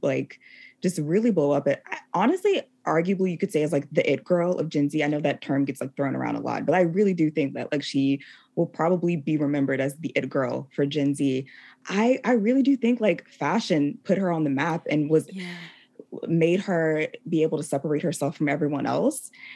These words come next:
Speaker 1: And 'cause I know her stylist, Law, has talked about that a lot, about, like, when he first met her at, like, fourteen,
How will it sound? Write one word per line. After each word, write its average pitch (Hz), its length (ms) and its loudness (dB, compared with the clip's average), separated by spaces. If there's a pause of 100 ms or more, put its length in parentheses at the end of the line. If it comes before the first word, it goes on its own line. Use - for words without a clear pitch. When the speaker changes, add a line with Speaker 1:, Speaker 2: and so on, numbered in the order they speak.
(100)
Speaker 1:
And 139 520 2
'cause 175 140 0
I 170 60 2
know 170 120 2
her 180 120 0
stylist, 156 480 -2
Law, 143 240 0
has 151 200 -6
talked - 240 -6
about 143 220 -4
that 135 100 -4
a 127 60 -4
lot, 131 320 -2
about, 139 200 -4
like, 135 260 -2 (180)
when 151 300 0
he 175 100 0
first 143 300 -2
met 143 160 0
her 139 140 -2
at, 131 120 -2
like, 131 140 -2
fourteen, 135 720 0